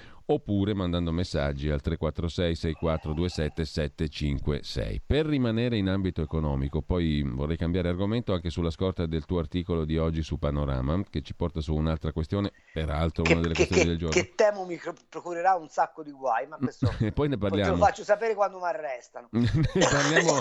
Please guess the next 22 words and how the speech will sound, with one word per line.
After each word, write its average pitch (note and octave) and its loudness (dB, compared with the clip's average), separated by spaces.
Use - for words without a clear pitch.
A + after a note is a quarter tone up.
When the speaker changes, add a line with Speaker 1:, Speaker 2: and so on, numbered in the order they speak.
Speaker 2:
<laughs> C3 -10
Speaker 1:
ne G#2+ -2
parliamo C#3 0
dopo, G2+ 0
però B2+ -2
intanto, A2 0
eh, F#2+ 0
c'è B2 -2
un B2 0
altro A2 0
aspetto, E2 -2
eh, E2+ 2
che F#2+ 2
ha G2+ 2
a G#2+ 0
che G#2+ -6
fare G#2 0
con F2+ -2
una E2 2
cosa F2 0
di D#2 -2
cui D#2 2